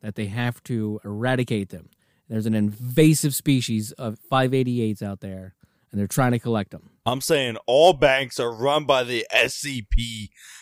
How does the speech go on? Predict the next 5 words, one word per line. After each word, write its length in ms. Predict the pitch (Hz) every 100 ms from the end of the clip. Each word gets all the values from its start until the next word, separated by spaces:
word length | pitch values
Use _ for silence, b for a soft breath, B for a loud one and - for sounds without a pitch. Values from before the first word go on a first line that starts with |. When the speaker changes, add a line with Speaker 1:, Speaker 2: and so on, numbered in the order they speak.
| B
Speaker 2:
Foundation, 1000 | - 131 131 113 117 113 - 101 87 90 _ _
<laughs> 760 | - - - - _ _ _ -
and 160 | 107 - -
all 280 | 117 131 127
coins 840 | - 123 113 92 85 87 - -